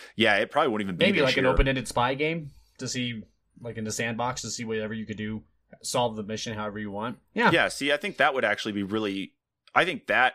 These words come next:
Speaker 1: would be the best evolution for a James Bond game instead of continuing down the path of what they've been anyway, which has just been flat out linear. Of course, I think the
Speaker 2: Totally.
Speaker 1: multiplayer should be, I guess, you know, kind of keeping in line with what we'd expect for James Bond games.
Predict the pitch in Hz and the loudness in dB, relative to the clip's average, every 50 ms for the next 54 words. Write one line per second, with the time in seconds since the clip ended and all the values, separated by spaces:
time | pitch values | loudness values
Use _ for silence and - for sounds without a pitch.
0 | - - 107 104 92 - 110 107 98 98 87 - - 107 107 107 - - 104 101 | -2 -4 -6 -6 -4 -4 -4 -4 -2 -4 -6 -2 0 0 0 0 -2 -4 -4 -4
1 | 98 95 98 98 95 - - 101 - - 107 98 92 - - 90 95 92 - - | -2 -2 -2 -2 -2 -4 -4 -4 -4 -2 -2 -2 -2 -4 -6 -6 -6 -6 -4 -4
2 | 90 87 92 107 104 127 143 160 135 110 95 - - 104 101 98 87 - - - | -4 -4 -2 -4 -6 -6 -6 -4 -4 -4 -2 0 0 0 0 0 -2 -6 -4 -4
3 | 104 101 - - 110 110 107 101 95 90 98 95 92 90 85 - 95 92 92 90 | -4 -2 0 0 0 0 0 0 0 0 0 0 0 -2 -2 -2 0 0 0 -2
4 | - 92 90 85 - - - - - - - _ - 101 107 104 95 - - _ | -2 -4 -6 -6 -8 -12 -20 -20 -20 -20 -20 _ -2 0 2 2 2 0 -4 _
5 | _ _ _ - 107 98 90 - - 101 92 107 160 185 139 101 90 87 90 - | _ _ _ -2 0 0 0 0 -2 -2 0 0 -2 -2 -2 -2 -2 -2 -2 -4
6 | 92 - - 95 - - 90 85 - 98 95 92 85 85 82 82 76 90 101 110 | -4 -2 -2 -2 -2 -4 -6 -4 -2 0 0 0 0 -2 -2 -4 -4 -4 -4 -2
7 | 104 90 78 67 - - - - - - _ - 98 - - 110 101 - 104 90 | -2 -4 -6 -8 -10 -14 -20 -20 -20 -12 _ -8 -8 -2 -2 -2 0 0 -2 -2
8 | - 104 95 - 95 92 98 110 117 127 127 127 113 110 - 110 104 98 98 95 | -4 -6 -6 -4 -4 -2 -2 0 2 2 4 4 2 0 0 -2 -2 -2 -2 -2
9 | 90 - - 101 90 82 104 101 92 92 90 90 87 82 - - - - - - | -2 -2 -2 -4 -4 -4 -4 -4 -4 -4 -4 -6 -6 -8 -10 -16 -20 -20 -20 -20
10 | _ _ _ _ _ _ _ _ _ _ _ _ _ _ _ _ - 98 101 92 | _ _ _ _ _ _ _ _ _ _ _ _ _ _ _ _ 0 0 2 2
11 | 104 98 95 - - - - _ _ _ _ 107 98 92 90 90 90 87 - - | 2 2 2 0 -4 -8 -10 _ _ _ _ -4 -2 0 0 0 -2 -2 -2 -2
12 | 98 98 90 - - 117 95 - 95 90 90 90 90 95 98 95 87 - 107 95 | -2 -2 -4 -4 -6 -6 -4 -4 -6 -6 -4 -2 -2 -2 -2 -4 -6 -6 -4 -4
13 | 92 85 82 - - - 92 - - - 156 139 143 156 165 160 - - 160 170 | -2 -2 -2 -2 -4 -4 -4 -4 -4 -6 -6 -4 -4 -6 -6 -6 -4 -2 -2 -2
14 | 175 165 151 175 190 202 196 170 - - | -2 -2 -4 -4 -4 -4 -4 -4 -4 -6